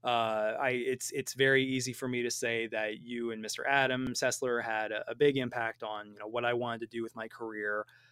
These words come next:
Uh, and I really thank you for taking some time and showing me the other side of the industry and, uh,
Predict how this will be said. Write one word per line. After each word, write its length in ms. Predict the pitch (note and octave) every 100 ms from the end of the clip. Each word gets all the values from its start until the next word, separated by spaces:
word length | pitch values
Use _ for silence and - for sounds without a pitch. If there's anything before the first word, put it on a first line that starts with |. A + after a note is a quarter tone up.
| _ -
Uh, 420 | - - - G1+ -
and 380 | A#2 A2 G#2 A2
I 60 | A#2
really 240 | A2+ A#2
thank 180 | A2+ A#2+
you 60 | A#2
for 100 | A2+
taking 300 | - A#2 A2
some 140 | A2+
time 340 | A2 A2 G#2+ G#2+
and 180 | G#2
showing 240 | G#2+ B2 A#2
me 140 | A#2+
the 80 | A#2+
other 140 | B2
side 280 | A#2+ B2 A#2+
of 140 | B2 A#2+
the 80 |
industry 540 | B2 B2+ - C#3 D3+ C#3
and, 220 | A#2 A2+
uh, 260 | - A2+ A#2